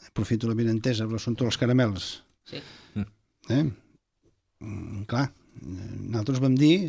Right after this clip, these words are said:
Speaker 1: i es va fer un pregó, en el qual a nivell de comissió organitzadora es demanava que no es llancessin caramels.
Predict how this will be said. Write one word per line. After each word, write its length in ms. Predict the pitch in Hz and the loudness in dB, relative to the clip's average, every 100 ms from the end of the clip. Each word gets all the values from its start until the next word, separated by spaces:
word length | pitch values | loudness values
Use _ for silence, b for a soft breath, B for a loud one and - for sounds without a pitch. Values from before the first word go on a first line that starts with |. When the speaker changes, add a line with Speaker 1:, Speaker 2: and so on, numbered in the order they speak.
| 127 | -2
Speaker 1:
i 180 | 107 117 | -2 -2
es 120 | 113 | -2
va 100 | 117 | -4
fer 380 | - 120 113 113 | -2 0 0 0
un 260 | 110 110 110 | 2 0 2
pregó, 420 | 123 135 175 214 B B B B - | 4 8 8 6 B B B B 0
en 100 | 113 | 2
el 60 | |
qual 160 | 131 135 | 4 6
a 40 | 135 | 6
nivell 180 | 123 120 | 6 4
de 100 | 120 | 4
comissió 260 | 120 120 123 | 4 6 6
organitzadora 600 | 123 120 127 135 143 156 | 4 4 6 6 6 6
es 120 | 139 | 6
demanava 400 | 123 120 127 131 139 | 4 4 4 4 4
que 120 | 127 | 4
no 80 | 131 | 4
es 80 | 120 | 4
llancessin 560 | 120 117 135 - 143 143 | 4 6 4 6 4 4
caramels. 680 | 127 123 117 92 - - | 4 4 2 0 -8 -10